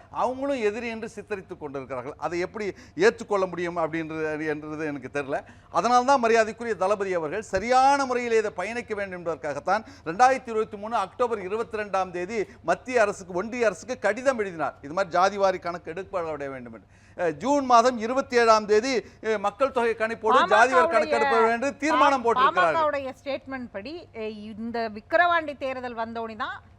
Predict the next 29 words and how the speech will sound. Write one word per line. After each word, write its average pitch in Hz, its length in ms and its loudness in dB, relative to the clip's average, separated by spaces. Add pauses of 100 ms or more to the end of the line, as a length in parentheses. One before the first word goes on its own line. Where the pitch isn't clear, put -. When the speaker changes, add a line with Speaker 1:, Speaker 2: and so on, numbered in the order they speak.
Speaker 2:
மத்திய 277 280 -6
அரசுக்கு 247 340 -10
முதலமைச்சர் 226 460 -10
கடிதம் 214 340 -8
எழுதுகிறார் 175 460 -10
அப்படிங்கிறது 247 420 -10
தானே 262 180 -8
அவங்க 214 180 -10 (100)
ஸ்டேட்மெண்ட்? 170 420 -20
Speaker 1:
அஹ், 127 220 -10
இருபத்தொன்னு 185 560 -4
பத்து 160 640 -4
ரெண்டாயிரத்தி 170 340 -2
இருபத்தி 156 300 -8
மூணு 143 180 -6
வந்து 156 200 -6 (500)
எலெக்ஷன் 165 300 -6
அனௌன்ஸ்மெண்ட்டுக்கு 131 540 -10
பிறகு 156 220 -6
இல்ல, 107 160 -8 (140)
அதுக்கு 117 220 -14
முன்னாடியே 170 420 -6
கடிதம் 175 380 -6
எழுதியிருக்கிறார். 139 440 -6
அந்த 160 160 -6
கடிதம் 175 360 -4
வேணா 143 160 -6
கூட 147 180 -8
நான் 127 380 -10